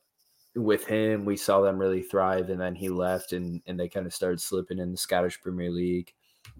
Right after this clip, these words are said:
Um, and, you know, next thing you know, they're in one of the toughest groups probably in,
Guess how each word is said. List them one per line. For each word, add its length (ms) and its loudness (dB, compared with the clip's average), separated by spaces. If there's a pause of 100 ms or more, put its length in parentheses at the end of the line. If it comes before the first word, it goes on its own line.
Um, 600 2 (1160)
and, 300 2
you 100 0
know, 180 0
next 460 -2
thing 160 0
you 80 0
know, 200 4
they're 200 4
in 100 2
one 160 0
of 60 -2
the 100 -2
toughest 440 -4
groups 440 -4
probably 600 -2
in, 240 -8